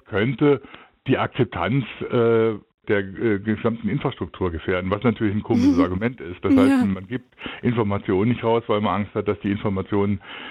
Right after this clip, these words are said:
Speaker 1: die Leute verunsichern könnten. So einen Spruch gab's schon mal, der irgendwie für
Speaker 2: Mhm.
Speaker 1: ziemlich viel, äh, äh, Aufregung <laughs> gesorgt hat.
Speaker 2: Mhm.
Speaker 1: Ähm, das ist irgendwie Quatsch und deswegen ge-, haben, da die Gematik da so mauert,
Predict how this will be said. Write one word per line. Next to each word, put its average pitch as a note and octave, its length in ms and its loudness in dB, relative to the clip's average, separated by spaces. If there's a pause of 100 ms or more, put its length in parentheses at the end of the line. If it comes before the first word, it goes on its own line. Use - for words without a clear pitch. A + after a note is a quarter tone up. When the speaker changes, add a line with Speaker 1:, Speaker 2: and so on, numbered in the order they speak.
(560)
Speaker 1:
die A#2+ 60 2
Leute A2 260 2
verunsichern F#2 500 -4
könnten. F#2+ 360 -4
So G2 100 0
einen G2 80 0
Spruch - 260 -4
gab's G2 240 -2
schon F#2+ 140 0
mal, A#2 160 2
der G#2+ 240 0
irgendwie G#2+ 260 -2
für G2+ 160 -2
Speaker 2:
Mhm. G2 260 -10
Speaker 1:
ziemlich G#2+ 240 0
viel, G2 460 0
äh, F#2+ 560 -2
äh, - 20 -2
Aufregung A2+ 560 -2
<laughs> - 20 4
gesorgt G#2+ 420 -2
hat. B2+ 240 -4
Speaker 2:
Mhm. G#3 500 -2
Speaker 1:
Ähm, A#2+ 500 0 (420)
das A#2 160 0 (100)
ist D3+ 160 0 (240)
irgendwie C3 260 0
Quatsch G2 280 -2
und F#2+ 100 -6
deswegen A#2+ 440 0
ge-, A#2 160 -2
haben, A2 800 -4
da A#2 200 0
die A2 380 -8
Gematik G#2+ 480 -2
da G#2+ 140 0
so G2+ 120 -2
mauert, G2+ 500 0